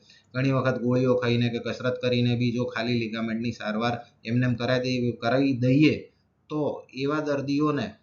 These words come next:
અત્યારે તો ઘણું સારું થઈ જાય, બે થી ત્રણ મહિનામાં સોજો ઓછો થઈ જતો હોય છે, બાકી બધી રીતે સારું થતું હોય છે, પણ એની લિગામેન્ટ છે એ વીક થઈ જતી, વીક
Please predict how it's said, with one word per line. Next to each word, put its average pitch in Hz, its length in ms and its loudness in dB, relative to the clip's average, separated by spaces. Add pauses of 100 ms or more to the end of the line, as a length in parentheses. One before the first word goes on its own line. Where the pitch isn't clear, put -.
(120)
અત્યારે 160 460 -2
તો 156 100 -4
ઘણું 143 280 0
સારું 147 280 0
થઈ 147 160 -2
જાય, 143 160 0
બે 135 140 -2
થી 139 140 -4
ત્રણ 135 220 -4
મહિનામાં 135 380 -4
સોજો 127 280 -6
ઓછો 131 240 -6
થઈ 131 200 -8
જતો 123 240 -8
હોય 127 200 -4
છે, 127 160 -8
બાકી 120 360 -8
બધી 127 200 -8
રીતે 127 220 -8
સારું 123 300 -6
થતું 127 280 -10
હોય 131 200 -6
છે, 147 160 -8
પણ 156 240 -6
એની 147 200 -2
લિગામેન્ટ 131 520 -2
છે 139 100 -8
એ 127 100 0
વીક 120 280 0
થઈ 131 240 -4
જતી, 131 300 -4 (260)
વીક 156 280 2